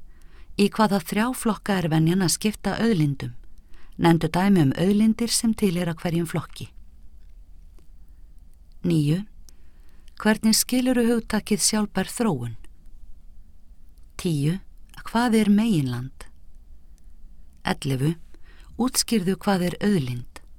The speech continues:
Umræður. Tólf. Hvað finnst þér áhugaverðast að læra í landafræði? Þrettán. Hvaða heimsálfu myndir þú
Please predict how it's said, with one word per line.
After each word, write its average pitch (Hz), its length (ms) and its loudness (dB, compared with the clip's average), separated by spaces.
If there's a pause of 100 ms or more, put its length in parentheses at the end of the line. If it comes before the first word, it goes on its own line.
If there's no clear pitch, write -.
(2000)
Umræður. 156 640 2 (1000)
Tólf. 135 380 -2 (1040)
Hvað 220 160 0
finnst 262 240 4
þér 254 220 0 (100)
áhugaverðast 185 720 2
að 151 80 2
læra 156 300 2
í - 20 0
landafræði? 139 600 -2 (1700)
Þrettán. 196 540 -2 (880)
Hvaða 214 320 2
heimsálfu 180 640 4
myndir 190 240 0
þú 247 140 0